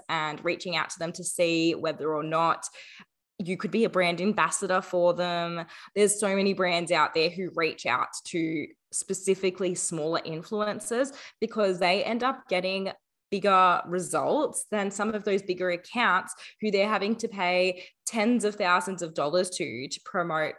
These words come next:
one, you know, product, you know, one post for one product. Whereas micro influencers, they can get away with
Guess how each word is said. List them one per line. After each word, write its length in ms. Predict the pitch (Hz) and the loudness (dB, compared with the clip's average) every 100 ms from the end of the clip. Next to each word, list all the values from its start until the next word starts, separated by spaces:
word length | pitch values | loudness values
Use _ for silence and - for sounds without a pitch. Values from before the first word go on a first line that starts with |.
| 151 | -8
one, 460 | 156 160 160 151 - _ _ _ - | 0 0 0 -4 -8 _ _ _ -6
you 100 | 165 | -4
know, 160 | 143 | -4
product, 520 | 165 165 165 151 - - 170 - | -2 2 4 2 -2 -14 -12 -6
you 120 | 180 | -2
know, 120 | 156 | -2
one 280 | 156 170 165 | 2 0 0
post 760 | - 156 147 147 - - - - | 2 2 4 0 -4 -8 -10 -6
for 180 | 180 160 | -2 0
one 240 | 165 151 | 0 -2
product. 600 | 139 185 165 78 - - - - - | 2 6 6 6 0 -6 -18 -18 -4
Whereas 300 | 190 196 190 | 0 2 2
micro 500 | 202 185 214 254 214 | 0 0 2 0 0
influencers, 1080 | 180 175 175 160 147 - - 113 78 92 117 - - _ | -2 -6 -6 -6 -6 -8 -6 -6 -6 -8 -12 -16 -20 _
they 200 | - 190 | 2 4
can 320 | 180 214 180 180 | 4 0 0 2
get 120 | 185 | 2
away 360 | 180 175 180 | 4 4 4
with 320 | 175 165 160 | 2 0 -2